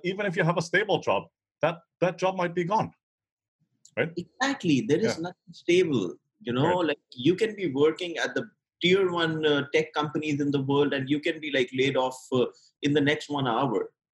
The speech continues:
Speaker 1: Mm-hmm.
Speaker 2: Right?
Speaker 1: Yeah.
Speaker 2: And I don't even know what is stable.
Speaker 1: Yeah.
Speaker 2: Right? So,
Speaker 1: Yeah.
Speaker 2: uh, I, <laughs>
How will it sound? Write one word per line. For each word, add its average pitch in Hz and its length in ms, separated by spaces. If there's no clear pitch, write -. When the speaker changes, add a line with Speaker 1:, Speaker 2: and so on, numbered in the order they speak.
Speaker 1:
Mm-hmm. 107 320
Speaker 2:
Right? 104 460
Speaker 1:
Yeah. 95 180
Speaker 2:
And 190 140
I 170 40
don't 226 140
even 214 180
know 185 120
what 143 340
is 214 200
stable. - 380
Speaker 1:
Yeah. 107 240
Speaker 2:
Right? 110 280
So, 127 460
Speaker 1:
Yeah. 139 60
Speaker 2:
uh, 139 280
I, 160 100
<laughs> 151 500